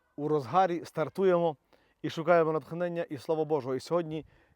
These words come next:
книга пророка Міхея чотири чотири. «І вони, кожний із них,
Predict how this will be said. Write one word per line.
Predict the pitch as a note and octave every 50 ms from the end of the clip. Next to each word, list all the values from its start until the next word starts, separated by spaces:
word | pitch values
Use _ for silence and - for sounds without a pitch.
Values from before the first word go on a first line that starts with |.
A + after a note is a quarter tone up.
| _
книга | - D#3 D#3 F3 F3 E3+ D#3
пророка | B2+ D#3+ E3 E3 E3 E3+ D#3
Міхея | D3+ D3+ C3+ - E3 E3 D#3+ D3 -
чотири | B2 - - - D#3 C#3
чотири. | A#2 - - D3+ C3 A2 F#2 - _ _ _ _ _ _ _ - _ _ _ _ _ _
«І | - G3
вони, | A#3+ C#4+ C4+ G#3 F3 E3+ F3 F3 - _ _ _ _ _ _ _
кожний | - G#3+ B3+ B3+ A3+ G#3+ G3 F#3 F3
із | - E3 D3+ B2+
них, | C3 D3 C#3 B2+ A#2 - - -